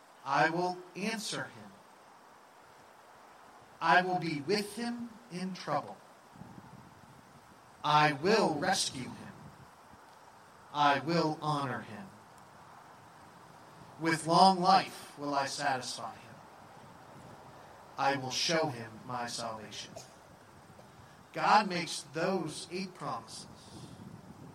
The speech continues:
So, do we have the right to claim those promises for ourselves? Well, what are the preconditions?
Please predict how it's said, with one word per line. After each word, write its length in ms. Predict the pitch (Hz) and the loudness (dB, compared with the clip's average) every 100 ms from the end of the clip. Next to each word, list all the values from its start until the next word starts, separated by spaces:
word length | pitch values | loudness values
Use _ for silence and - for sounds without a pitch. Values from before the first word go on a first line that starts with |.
| - - - - - - - | -20 -20 -18 -18 -18 -20 -10
So, 480 | - 214 202 190 190 - - - - - - | 2 6 8 6 2 -8 -18 -20 -20 -20 -4
do 160 | 220 220 | 0 4
we 120 | 233 | 4
have 240 | 208 208 | 6 6
the 120 | 175 165 | 4 2
right 500 | 143 143 - - - - - - - - - - - | 4 4 2 -10 -12 -14 -16 -18 -20 -20 -20 -20 -12
to 140 | - | -10
claim 440 | - 185 190 196 190 | -8 0 4 4 4
those 240 | 190 185 | 2 2
promises 960 | - 170 170 185 196 196 202 - - - - - - - - | 0 0 2 0 -6 -6 -8 -10 -10 -12 -14 -14 -14 -16 -8
for 120 | 175 | 2
ourselves? 840 | 170 160 156 156 156 185 - - - - - - - - - - - - - - - - - - - - - - - - - | 4 4 2 2 2 -2 -10 -14 -14 -18 -20 -20 -20 -20 -20 -20 -20 -20 -20 -20 -20 -20 -20 -20 -20 -20 -20 -20 -20 -20 -8
Well, 220 | 165 160 | 0 2
what 160 | 170 175 | 4 2
are 80 | 175 | 0
the 60 | |
preconditions? 880 | 170 208 208 127 113 - - - - | -2 -4 -4 -6 -8 -10 -12 -16 -16